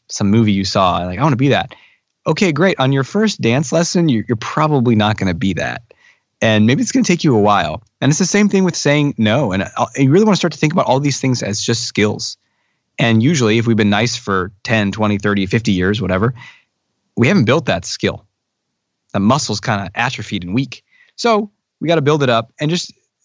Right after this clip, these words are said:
give yourself permission to be a little clunky and a little messy. It's like, "Oh, what if it's awkward?" Okay, well, my first couple will be awkward, and then I'm gonna learn some things, and then I can do a few more, and then it'll be smoother and smoother and smoother.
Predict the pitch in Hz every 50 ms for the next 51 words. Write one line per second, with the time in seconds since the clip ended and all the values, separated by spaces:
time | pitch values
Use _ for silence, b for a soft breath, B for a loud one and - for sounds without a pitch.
0 | - 147 135 127 151 170 202 180 - 190 185 - - 143 123 123 139 - - 175
1 | 151 - 131 120 120 117 110 117 131 147 139 123 - - - 117 123 123 120 170
2 | 170 - - 110 110 104 101 113 127 120 101 95 98 107 113 - - - - -
3 | _ _ _ - - - 143 156 151 143 135 151 160 151 131 123 - 131 131 165
4 | - - 98 92 - _ _ _ _ _ _ _ - 190 240 - - 170 170 214
5 | 208 _ _ _ _ _ - - 147 156 160 156 151 - 190 208 220 - - -
6 | 139 - 117 113 110 107 101 104 98 95 95 101 101 - 127 139 147 139 143 147
7 | 147 147 147 135 113 107 104 101 104 - 110 107 - 101 101 123 170 180 - B
8 | B B B B B - 117 120 117 123 127 127 123 131 127 123 131 131 120 117
9 | 120 123 117 101 98 98 104 127 - - - 110 110 107 104 101 110 104 - -
10 | 107 101 101 107 117 - 117 110 - - 101 101 98 98 - 113 - - 110 104
11 | 101 110 123 156